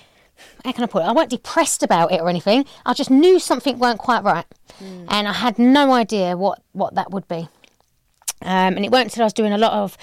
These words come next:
Speaker 1: self-meditation, a lot of journaling, a lot of self-love, a lot of development within myself,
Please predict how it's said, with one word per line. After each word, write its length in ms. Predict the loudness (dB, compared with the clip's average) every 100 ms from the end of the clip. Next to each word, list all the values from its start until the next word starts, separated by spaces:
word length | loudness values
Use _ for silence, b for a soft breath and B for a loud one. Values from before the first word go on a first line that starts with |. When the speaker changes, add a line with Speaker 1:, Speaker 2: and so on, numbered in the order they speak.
| B -10
Speaker 1:
self-meditation, 1000 | -2 -2 -2 -6 -6 -4 -4 -4 -8
a 80 | -8
lot 100 | -8
of 100 | -6
journaling, 680 | -2 0 0 -4 -6 -8 -8
a 40 |
lot 100 | -10
of 80 | -12
self-love, 640 | -10 -8 -4 0 0 0 -4
a 20 |
lot 140 | -6
of 100 | -6
development 500 | -4 0 0 -2 -6
within 280 | -2 -2 -2
myself, 480 | -2 -4 -4 -4